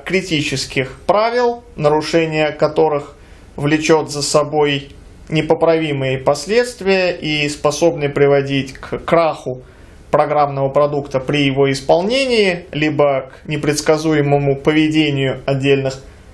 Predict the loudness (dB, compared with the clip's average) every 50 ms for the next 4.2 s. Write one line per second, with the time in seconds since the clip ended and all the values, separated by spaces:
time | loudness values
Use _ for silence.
0 | -20 -8 -2 0 2 2 2 2 2 0 0 -4 -6 -4 -2 -2 0 0 2 0
1 | 0 0 -2 -2 -4 -6 -12 -20 -20 -20 -16 -10 -2 2 2 4 4 4 2 0
2 | 0 -4 -6 -6 -6 -6 -4 -2 0 2 2 4 2 2 0 -2 -4 -10 -20 -10
3 | -4 0 0 2 2 0 -2 -2 0 2 2 4 2 2 0 -2 -2 0 0 -2
4 | -4 -6 -10